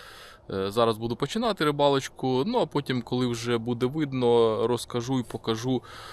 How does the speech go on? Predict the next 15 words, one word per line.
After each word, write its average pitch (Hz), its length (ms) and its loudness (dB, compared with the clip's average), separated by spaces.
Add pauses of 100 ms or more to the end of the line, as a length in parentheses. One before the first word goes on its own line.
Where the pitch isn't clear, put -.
(200)
е, 107 140 0
на 117 140 2
що, 151 480 2 (180)
на 110 100 -2
які 110 160 -8
приманочки 127 560 0
сьогодні 113 320 -4
буду 113 320 -2
рибалити. 110 580 2
Сьогодні, 123 640 -4
е, 113 720 0
є 113 280 0
ціль 110 400 -4
перевірити 113 640 0
досить 110 460 -2